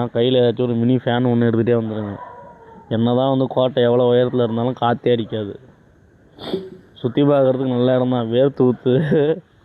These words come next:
அதனால முடிஞ்ச அளவுக்கு ஒரு க-, ஒரு மினி ஃபேன் ஒண்ணு கையில எடுத்துட்டே வந்துருங்க. ஓகே மக்களே, கடைசியா கோட்டையோட உச்சிக்கு வந்தாச்சு.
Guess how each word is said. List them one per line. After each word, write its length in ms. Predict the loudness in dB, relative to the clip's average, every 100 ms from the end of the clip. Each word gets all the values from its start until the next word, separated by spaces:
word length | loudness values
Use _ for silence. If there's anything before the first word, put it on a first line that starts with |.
| _ -20 -20 -6
அதனால 400 | -2 0 2 2
முடிஞ்ச 320 | 2 2 2
அளவுக்கு 360 | 2 2 2 2
ஒரு 140 | 0
க-, 480 | 0 2 4 4 2
ஒரு 140 | -2 -2
மினி 240 | 0 2
ஃபேன் 320 | 2 0 0
ஒண்ணு 160 | 0 0
கையில 280 | 2 2 2
எடுத்துட்டே 260 | 0 0
வந்துருங்க. 380 | 0 -2 -6 -8 -10 -12 -14 -16 -18 -16 -18 -18 -20 -20 -20 -20 -12 -2
ஓகே 280 | 0 2 0
மக்களே, 380 | 0 0 2 2 -2 -10 -20 -20 -20 -20 -6
கடைசியா 400 | -2 0 2 0
கோட்டையோட 520 | 2 0 2 2 2 2
உச்சிக்கு 380 | -2 0 0
வந்தாச்சு. 400 | 2 0 0 0